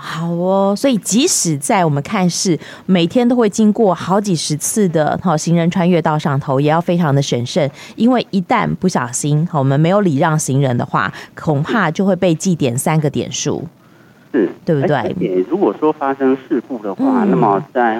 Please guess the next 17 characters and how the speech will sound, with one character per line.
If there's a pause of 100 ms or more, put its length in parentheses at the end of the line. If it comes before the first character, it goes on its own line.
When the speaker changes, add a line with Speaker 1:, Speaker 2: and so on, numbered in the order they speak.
Speaker 2:
后
面
还
有
涉
及
到， (320)
呃，
担
负
相
关
的
一
个
刑
事